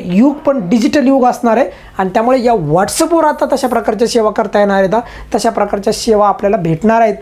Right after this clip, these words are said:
आता त्या नेमकं कोणत्या सेवा आहेत हे आपण मी सांगणार आहे, पण नागरिकांना आता सर्वच सेवासाठी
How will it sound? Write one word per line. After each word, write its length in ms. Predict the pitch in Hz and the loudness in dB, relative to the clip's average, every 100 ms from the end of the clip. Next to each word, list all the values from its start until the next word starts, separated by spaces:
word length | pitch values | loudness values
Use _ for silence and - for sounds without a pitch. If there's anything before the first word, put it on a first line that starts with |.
| - - | -14 -10
आता 160 | 175 202 | -8 -4
त्या 100 | 214 | -2
नेमकं 300 | 214 214 214 | 0 0 -2
कोणत्या 380 | 233 240 226 247 | -2 -2 -2 -2
सेवा 300 | 240 254 247 | 0 2 2
आहेत 140 | 247 277 - - | 2 -2 -10 -20
हे 160 | - - | -8 -4
आपण 180 | 202 220 | -2 0
मी 100 | 220 | 0
सांगणार 300 | 226 190 175 | 0 0 0
आहे, 80 | 170 | 0
पण 100 | 196 | 0
नागरिकांना 640 | 196 196 220 254 269 269 | 0 0 0 0 0 2
आता 240 | 254 247 | 2 0
सर्वच 600 | 277 - 285 294 339 320 | -4 0 2 2 0 -2
सेवासाठी 540 | 302 302 277 277 240 | 0 2 2 2 2